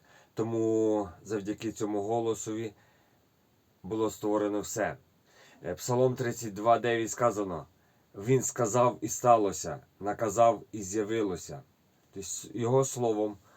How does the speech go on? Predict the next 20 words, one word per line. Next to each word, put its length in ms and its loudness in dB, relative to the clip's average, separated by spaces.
було 540 0
створено, 720 -2
і 160 -8
його 260 -4
зве-, 300 -4
е, 140 -6
словом 420 -2
було 200 -2
звершено 640 -6
все 260 0
те, 200 0
що 220 -4
навколо 440 -2
нас. 360 -8
Це 180 -4
дає 340 0
на-, 300 -4
е, 240 -4
йому 340 -6
право 460 0